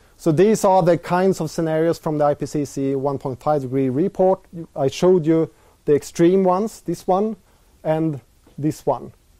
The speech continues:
basically. Both ends of, of the s-, scales of scenarios. Um, if we compare that, or if we look into them, they s-, basically say that we need to reach net zero emissions by twenty fifty.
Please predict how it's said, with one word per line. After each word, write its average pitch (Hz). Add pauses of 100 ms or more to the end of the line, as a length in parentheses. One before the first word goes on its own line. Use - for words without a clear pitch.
(100)
basically. 131 (580)
Both 165
ends 165
of, 139
of 135
the 131
s-, -
scales 147
of 127
scenarios. 127 (520)
Um, 151 (1040)
if 165
we 185
compare 202
that, 165
or 185
if 185
we 175
look 226
into 214
them, 156
they 160
s-, -
basically 175
say 160
that 156
we 156
need 160
to 160
reach 156
net 151
zero 151
emissions 139
by 127
twenty 120
fifty. -